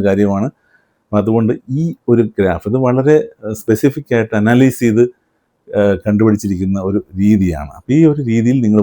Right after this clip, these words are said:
വാതിൽ വയ്ക്കാൻ ശ്രമിച്ചു കഴിഞ്ഞാൽ സൗത്ത് ദർശനത്തിൽ ഏറ്റവും നല്ല രീതിയിലുള്ള വാതിൽ പൊസിഷൻ എസ് ത്രീ or എസ് ഫോറിൽ വെച്ചുകൊണ്ട്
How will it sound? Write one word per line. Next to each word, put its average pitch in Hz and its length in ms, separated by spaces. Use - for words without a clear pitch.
വാതിൽ 98 320
വയ്ക്കാൻ 101 320
ശ്രമിച്ചു 85 360
കഴിഞ്ഞാൽ 82 280
സൗത്ത് 110 320
ദർശനത്തിൽ 107 420
ഏറ്റവും 156 380
നല്ല 131 180
രീതിയിലുള്ള 104 380
വാതിൽ 98 280
പൊസിഷൻ 104 280
എസ് 127 200
ത്രീ 135 140
or 120 80
എസ് 123 180
ഫോറിൽ 107 420
വെച്ചുകൊണ്ട് 80 520